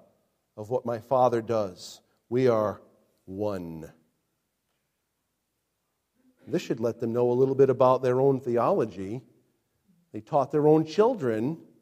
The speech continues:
in Deuteronomy six four, "Hear, O Israel, the Lord your God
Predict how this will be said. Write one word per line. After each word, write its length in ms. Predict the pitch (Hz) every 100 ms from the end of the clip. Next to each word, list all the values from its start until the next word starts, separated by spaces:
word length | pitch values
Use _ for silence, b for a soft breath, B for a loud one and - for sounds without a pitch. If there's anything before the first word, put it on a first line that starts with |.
| _ _ _ _
in 100 | 104
Deuteronomy 500 | 123 131 139 143 143
six 420 | 139 - 170 -
four, 680 | - - 220 175 117 131 165 - _ _ _ _
"Hear, 420 | _ - 175 262 214
O 120 | 175
Israel, 720 | 160 151 165 175 185 202 - - _ _ _ _ _ _ -
the 100 | 135
Lord 400 | 135 147 170 156
your 140 | 190
God 580 | 170 190 254 185 175 196